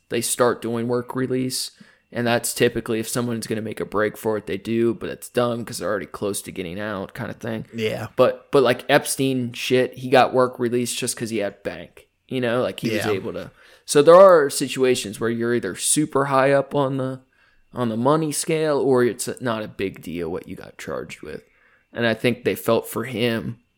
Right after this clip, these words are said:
Speaker 1: he probably made the German state more money making art than he did in prison.
Speaker 2: Right. And they, they're liquidating all this shit.
Speaker 1: Yeah. They s-, they
Speaker 2: So
Speaker 1: sold all his properties. Yeah. Yeah, I think you're, it's about the money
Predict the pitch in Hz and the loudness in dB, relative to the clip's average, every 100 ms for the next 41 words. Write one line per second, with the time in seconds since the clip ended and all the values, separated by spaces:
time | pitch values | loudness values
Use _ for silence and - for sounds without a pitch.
0 | _ _ 123 120 131 127 120 123 127 117 | _ _ -4 4 6 8 6 4 4 2
1 | 104 123 131 117 - 120 135 - 117 117 | -2 -2 -2 -2 -2 -2 -2 -4 -6 -4
2 | 127 131 120 113 120 _ _ _ - 113 | -2 -2 -4 -6 -10 _ _ _ -8 -6
3 | 113 92 117 117 - - 107 98 87 104 | -6 -4 -2 -2 -6 -8 -8 -8 -6 -6
4 | 92 - 113 107 78 - - 151 175 151 | -6 -6 -6 -4 -8 -14 -8 0 2 2
5 | 110 - 151 156 170 165 165 170 151 165 | 0 -2 0 2 0 0 4 6 8 6
6 | 143 131 127 120 113 117 104 - 139 113 | 4 2 2 0 -2 -4 -4 -2 0 -2
7 | 107 - - - _ - - 131 131 107 | -4 -12 -20 -20 _ -20 0 8 8 8
8 | - - _ - 110 - 135 120 - - | -2 -12 _ -4 -2 0 2 2 4 4
9 | 127 127 120 123 123 113 - 123 120 120 | 6 8 8 6 4 2 4 6 6 4
10 | 117 120 123 123 - 113 - - 117 - | -2 -2 -4 -4 0 0 0 -12 -8 -4
11 | 123 139 127 127 101 - _ _ _ _ | -2 -2 0 -2 -2 -10 _ _ _ _
12 | _ _ _ _ _ _ _ _ - - | _ _ _ _ _ _ _ _ -18 -6
13 | 107 107 101 101 95 110 - | -6 -4 -8 -8 -10 -12 -16